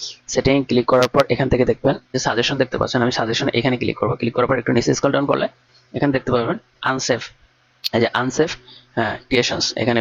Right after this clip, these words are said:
ভিউতে ক্লিক করবেন। তো আমি ভিউতে ক্লিক করলাম। ক্লিক করার পর দেখেন এখানে কিছু ফটো আছে যেগুলো আমি আসলে ভাবতেই পারিনি যে এখানে এখনো এই ফটোগুলো আছে। অনেক আগে এই ফটোগুলো তুলছিলাম বা ডিলিটও করছি, কিন্তু এখান থেকে এখনো যায়নি। তো আপনারা চাইলে এখান থেকে ভি-, এই ফটোগুলোকে আবার ডিলিট করে দিতে পারেন,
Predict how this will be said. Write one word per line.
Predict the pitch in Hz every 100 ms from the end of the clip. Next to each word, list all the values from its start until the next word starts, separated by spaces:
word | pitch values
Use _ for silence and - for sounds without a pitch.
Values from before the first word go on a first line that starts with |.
| 117
ভিউতে | 127 127 117
ক্লিক | 101 107
করবেন। | 107 -
তো | -
আমি | 104
ভিউতে | 107 107 -
ক্লিক | 110 -
করলাম। | 120 123 _ _ -
ক্লিক | 139 147
করার | 139
পর | 131 127
দেখেন | 113 110
এখানে | 131 139
কিছু | 135 135
ফটো | 123 135
আছে | 127 120
যেগুলো | 120 123
আমি | 120 - - - - -
আসলে | 120 127
ভাবতেই | 120 - 156
পারিনি | 135 147 139
যে |
এখানে | 113 135 113
এখনো | 127 139
এই | 120
ফটোগুলো | 117 107 98 -
আছে। | - -
অনেক | 185 180
আগে | 147 139
এই | 135
ফটোগুলো | 120 110 107
তুলছিলাম | 113 143 147
বা | 120 113
ডিলিটও | 139 160 127
করছি, | 127 123
কিন্তু | 107
এখান | 107 123
থেকে | 113 107
এখনো | 147 277 - - - - 113
যায়নি। | 101 98
তো | 127
আপনারা | 123 131
চাইলে | 143 151
এখান | 131 123
থেকে | 113 107
ভি-, | - - - -
এই | 123
ফটোগুলোকে | 123 113 101 98 -
আবার | 113 -
ডিলিট | 104 -
করে | 107
দিতে | 101 -
পারেন, | 160